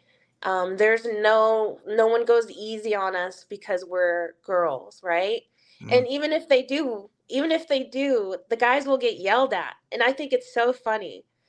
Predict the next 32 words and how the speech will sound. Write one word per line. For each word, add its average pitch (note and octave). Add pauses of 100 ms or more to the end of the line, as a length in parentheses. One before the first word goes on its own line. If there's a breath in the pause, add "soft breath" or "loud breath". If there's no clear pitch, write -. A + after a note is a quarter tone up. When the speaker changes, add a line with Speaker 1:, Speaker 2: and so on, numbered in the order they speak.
(220)
Speaker 1:
We'll A#3
be B3+
in C4
the B3+
ring B3
and A3
sometimes A#3
you'll A3+
see A3
a G#3
guy G#3
like, F3+
"Eh," E4+ (680 soft breath)
not A#3+
really C4
wanting C4+
to A#3+
hit C4
the B3+
girl. B3+ (340 loud breath)
And B3+
then C4
he'll D4+
literally E4+
get D4
yelled D4
at, B3+
like, G#3+
"No, C#4
hit C4
her D4+
hard. C#4+